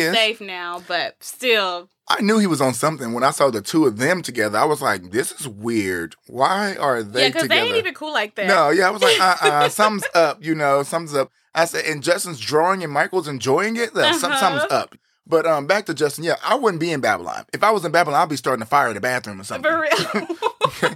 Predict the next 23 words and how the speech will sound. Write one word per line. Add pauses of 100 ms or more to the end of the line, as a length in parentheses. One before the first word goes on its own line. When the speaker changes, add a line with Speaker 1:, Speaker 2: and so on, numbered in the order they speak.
(160)
Speaker 1:
<laughs>
Gary?
Speaker 2:
You
would
be
getting
none
of
my (120)
Speaker 1:
Yeah.
Speaker 2:
support
and
money.
Speaker 1:
None
Speaker 2:
Yeah.
Speaker 1:
at
all.
You
creep. (400)
Okay?
Like,
yeah,
so,